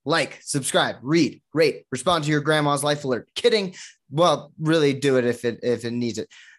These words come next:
Support this podcast however you can. Give us a five-star review on Apple with a little comment, and we will read that comment live on air.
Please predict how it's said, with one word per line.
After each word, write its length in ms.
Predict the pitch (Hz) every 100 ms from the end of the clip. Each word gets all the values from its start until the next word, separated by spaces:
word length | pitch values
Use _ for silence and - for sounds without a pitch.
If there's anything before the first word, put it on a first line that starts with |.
| -
Support 320 | - 156 208
this 100 | 180
podcast 420 | 190 160 160 147
however 300 | 156 147 135
you 60 | 131
can. 240 | 147 139
Give 120 | 139 147
us 140 | 143
a 60 | 135
five-star 560 | 147 147 147 - 147
review 500 | 135 120 139 151 147
on 280 | 143 135 127 -
Apple 400 | 160 165 190 190
with 160 | 170 143
a 80 | 131
little 240 | 135 131
comment, 520 | - 180 175 208 214
and 160 | 143 131
we 80 | 131
will 140 | 127
read 140 | 131 127
that 160 | 131
comment 280 | - 131 131 -
live 320 | 123 123 117
on 180 | 123 120
air. 180 | 135 131